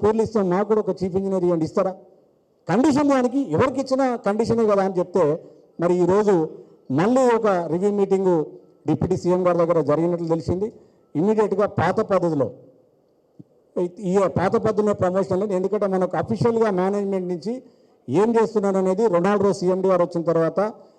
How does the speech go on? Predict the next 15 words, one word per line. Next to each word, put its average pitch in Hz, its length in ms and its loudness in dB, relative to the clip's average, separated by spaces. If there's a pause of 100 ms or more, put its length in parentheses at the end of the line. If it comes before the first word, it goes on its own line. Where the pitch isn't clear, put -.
(600)
జాయింట్ 185 280 0
మీటింగ్ 190 280 0
ఇచ్చిండ్రు. 131 280 -6 (600)
బీసీఓసీ 208 600 2
ఎంప్లాయీస్‌కి 196 440 0
జాయింట్ 185 260 2
మీటింగ్ 190 220 -2
జరిగింది, 185 380 0
ఎస్సీ 165 240 0
ఎస్టీ 170 140 -4
వాళ్ళకు 156 260 2
కూడా 151 160 -8
జరిగింది. 120 300 -6 (540)
మన 151 240 2 (420)
రిప్రజెంటేషన్ 196 600 0